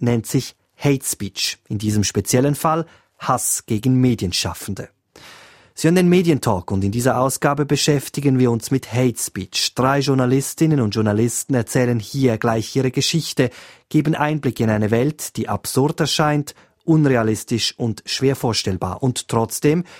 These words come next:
für viele Menschen bereits Alltag ist.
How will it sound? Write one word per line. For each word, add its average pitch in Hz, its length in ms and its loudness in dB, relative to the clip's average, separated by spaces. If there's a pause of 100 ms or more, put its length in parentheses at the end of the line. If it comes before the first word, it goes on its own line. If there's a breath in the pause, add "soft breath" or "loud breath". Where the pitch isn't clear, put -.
(220 loud breath)
für - 180 -2
viele 147 260 4
Menschen 98 560 -2
bereits 131 400 -4
Alltag 95 480 -4
ist. - 340 -10